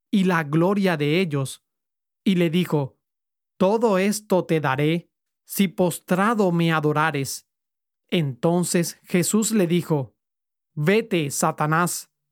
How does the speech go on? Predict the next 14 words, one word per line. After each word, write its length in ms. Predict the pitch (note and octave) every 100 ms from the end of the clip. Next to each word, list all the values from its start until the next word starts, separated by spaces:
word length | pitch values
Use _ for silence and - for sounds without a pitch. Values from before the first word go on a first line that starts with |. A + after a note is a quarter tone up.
| _ _
porque 420 | F#3 F3 - F3
escrito 640 | D#3+ - G3 A#3 - G#3
está: 560 | E3 - F#3 E3+ C#3 _ _ _ _ _ _ -
'Al 220 | F3+ D#3
Señor 600 | - F3 D#3 D#3+ F#3 A3+
tu 260 | A#3 G#3 F#3
Dios 480 | E3 F3+ G#3 G3+ - -
adorarás, 920 | G3 F3 E3 D3+ D3+ F3 F3+ - - _ _ _ _ _
y 220 | G3+ F3+
a 220 | E3+ D#3 -
él 320 | G3 A#3 G#3+
solo 640 | - - G#3+ A3+ A#3 A#3 -
servirás'". 920 | - F#3+ D#3+ D3+ D3+ D#3 D3+ - - _ _ _ _ _ _ -
Entonces 1000 | D#3 C#3+ - F3 F#3 F3 F3+ E3+ -